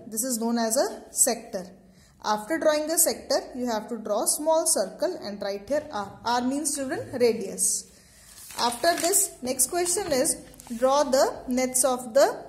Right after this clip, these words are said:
square or rectangular pyramid. So in this, first of all, you have to draw a square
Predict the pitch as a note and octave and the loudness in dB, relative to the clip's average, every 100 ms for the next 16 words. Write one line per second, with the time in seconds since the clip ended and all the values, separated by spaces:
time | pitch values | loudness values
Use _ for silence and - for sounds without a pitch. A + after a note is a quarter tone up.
0 | - - - D4 D#4 F4 - B3+ C#4+ C#4 | -4 0 4 6 8 4 2 2 2 0
1 | C4 B3+ B3 C4+ C4+ C4 A3 G3 G3 F#3+ | 0 2 4 4 4 2 -2 -2 -6 -10
2 | F#3+ - - C4 D4 F4+ - D#4+ D#4+ E4 | -14 -10 -4 -2 0 2 2 2 2 2
3 | D#4 D#4 D4 C4+ D#4 C4+ C#4+ E4 - D#4 | 2 4 4 2 0 4 6 6 4 6
4 | E4+ | 6